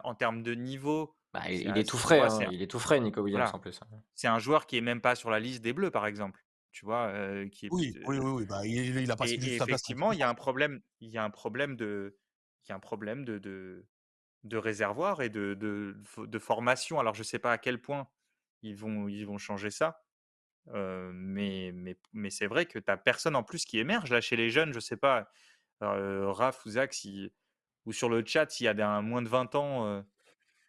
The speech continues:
Speaker 2: Non, non, c'est
Speaker 1: euh, chez
Speaker 2: compliqué.
Speaker 1: les moins de vingt ans, il y a un, il y a un super,
Speaker 2: Non.
Speaker 1: euh, il y a un super
Speaker 2: Bah,
Speaker 1: neuf.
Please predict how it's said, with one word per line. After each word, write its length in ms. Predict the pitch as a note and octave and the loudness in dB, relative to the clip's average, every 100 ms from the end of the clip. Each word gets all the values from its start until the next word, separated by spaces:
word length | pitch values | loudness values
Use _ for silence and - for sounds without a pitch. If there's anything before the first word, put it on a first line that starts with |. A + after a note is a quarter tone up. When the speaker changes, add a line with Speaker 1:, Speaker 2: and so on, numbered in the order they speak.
| _ _ A2 | _ _ -6
Speaker 2:
Non, 100 | A#2+ | 0
non, 120 | F3 F#3 | 2 2
c'est 100 | G#2 | 0
Speaker 1:
euh, 80 | G2+ G2 | 0 -2
chez 140 | - | 0
Speaker 2:
compliqué. 20 | A2 | 0
Speaker 1:
les 100 | A2+ | 2
moins 200 | A#2+ A#2+ | 0 0
de 60 | |
vingt 160 | A#2+ A2+ | 0 0
ans, 140 | C#3+ C3+ | 0 2
il 60 | |
y 40 | G#2+ | 2
a 80 | |
un, 80 | G2+ | 2
il 60 | G2+ | 2
y 40 | |
a 60 | G#2 | 0
un 60 | |
super, 500 | G#2 - A#2 C3 A#2+ | -2 -8 -4 0 0
Speaker 2:
Non. 60 | G#2+ | 0
Speaker 1:
euh, 260 | G2+ G2+ G2+ | -2 -4 -4
il 60 | |
y 20 | |
a 80 | G2+ | -4
un 60 | G2+ | -6
super 320 | - G#2 A2 | -10 -6 2
Speaker 2:
Bah, 140 | A2 | 4
Speaker 1:
neuf. 220 | F3 - | 2 -4